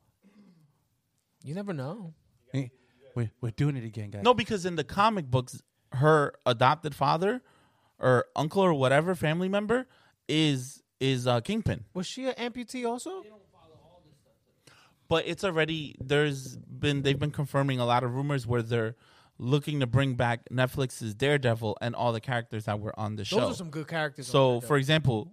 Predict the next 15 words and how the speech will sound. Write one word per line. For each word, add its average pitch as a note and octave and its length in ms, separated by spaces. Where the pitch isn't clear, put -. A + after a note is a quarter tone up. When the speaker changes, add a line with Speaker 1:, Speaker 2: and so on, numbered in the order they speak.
Speaker 1:
You D3+ 100
Speaker 3:
the D3 40
Speaker 1:
want C3 120
Speaker 3:
guy C#3+ 200
who F3 100
plays D#3 300
Daredevil F3 580
is C3+ 140
gonna C#3 180
be C3 140
in B2 80
Spider-Man B2+ 480
No A2+ 100
Way A2 120
Home. A#2 300